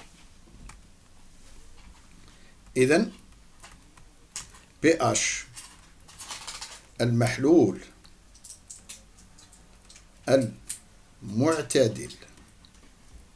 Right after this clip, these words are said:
عند عشر درجات مئوية هو ماذا؟ هو أي بي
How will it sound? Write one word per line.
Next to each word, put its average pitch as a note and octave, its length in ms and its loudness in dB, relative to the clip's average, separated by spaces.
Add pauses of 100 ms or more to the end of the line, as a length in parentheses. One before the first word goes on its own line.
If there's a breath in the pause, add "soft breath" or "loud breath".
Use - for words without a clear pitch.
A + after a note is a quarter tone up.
(160)
عند C3 500 2 (1000)
عشر B2 540 2 (340)
درجات A#2+ 880 4 (180)
مئوية C#3 840 4 (420)
هو C3 220 8
ماذا؟ G#2 380 -4 (280)
هو A2+ 440 2 (520)
أي B2+ 260 8 (360)
بي C3 360 4